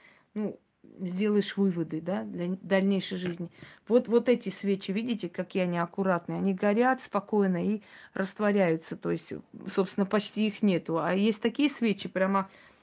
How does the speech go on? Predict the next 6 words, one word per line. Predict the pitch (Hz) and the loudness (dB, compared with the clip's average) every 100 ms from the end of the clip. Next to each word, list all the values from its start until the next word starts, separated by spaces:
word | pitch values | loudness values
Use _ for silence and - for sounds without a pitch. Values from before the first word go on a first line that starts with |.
| _ _ - | _ _ -12
взрываются, | 170 170 214 233 226 175 165 160 170 160 | -4 2 6 6 6 4 2 -2 -2 -2
епрст, | 165 190 190 165 156 165 165 156 160 - - - _ | 0 0 0 -4 -2 -4 -2 -4 -4 -16 -20 -20 _
аж | - 170 - - - _ - _ | -6 -6 -6 -8 -12 _ -20 _
пол | 233 233 | 2 2
стола | 202 - 226 220 185 | 2 0 0 4 2
брызгают, | 165 190 190 165 175 156 156 - | 2 0 0 -2 -4 -4 -6 -14